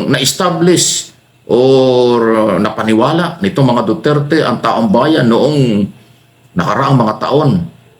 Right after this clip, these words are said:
na sila'y matino, sila'y hindi corrupt, sila ay, ah, dapat pagkatiwalaan. Eh, pero kung merong ill-gotten wealth, merong illegal na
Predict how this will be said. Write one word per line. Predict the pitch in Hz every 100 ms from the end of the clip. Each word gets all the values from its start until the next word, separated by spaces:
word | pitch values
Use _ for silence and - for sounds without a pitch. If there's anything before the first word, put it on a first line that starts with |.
| 90
na | 104
sila'y | 120 123 104
matino, | 101 107 131 - -
sila'y | - 104 110 104
hindi | 98 101 -
corrupt, | 104 170 165 -
sila | 101 107 110
ay, | 110 98 95 87 85 - - _ _ -
ah, | 90 120 139 139
dapat | 92 - 113 113
pagkatiwalaan. | 98 98 92 101 101 165 147 123
Eh, |
pero | 127 135 139
kung | 135
merong | 127 135 143
ill-gotten | 127 113 131 123 - 113
wealth, | 139 151 -
merong | 120 131 127 139
illegal | 110 110 143 147
na | 147 123 110 98 98